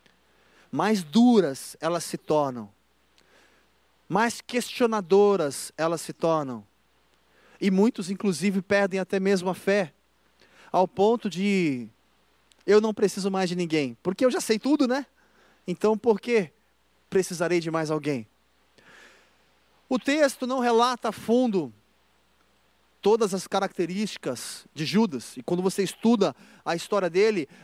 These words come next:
a gente consegue enxergar alguns pontos sobre Judas. E aí vem aquela pergunta, "Mas por que será que ele fez o que fez?"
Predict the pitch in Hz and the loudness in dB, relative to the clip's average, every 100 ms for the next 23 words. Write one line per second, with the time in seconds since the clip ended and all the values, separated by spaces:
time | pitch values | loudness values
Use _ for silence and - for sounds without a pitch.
0 | - 175 202 - 208 - 214 208 208 202 | -8 -6 -6 -4 -4 0 -2 -2 -2 -4
1 | 185 208 208 220 240 - _ 233 247 226 | -2 -2 -2 -2 -6 -10 _ 4 4 0
2 | - 269 - - - _ - - 208 202 | -6 -10 -10 -16 -18 _ -16 -2 2 2
3 | 185 160 175 120 107 - - _ _ _ | 2 -4 -6 -6 -16 -20 -20 _ _ _
4 | _ _ _ _ _ - 196 240 285 208 | _ _ _ _ _ -10 0 2 2 0
5 | 269 254 247 233 233 208 180 247 269 - | -2 -2 -2 0 0 0 -2 -4 -4 -4
6 | 240 277 311 - - - 330 320 - 269 | -4 -4 -6 -8 -12 -2 2 2 0 -4
7 | 311 320 - 269 233 233 302 233 - _ | -2 -4 -6 -2 2 2 2 -2 -8 _
8 | _ _ _ _ _ _ _ _ 269 285 | _ _ _ _ _ _ _ _ -2 0
9 | 214 247 285 302 254 220 - 214 247 175 | 0 0 0 0 -6 -8 2 4 4 -2
10 | - - | -14 -20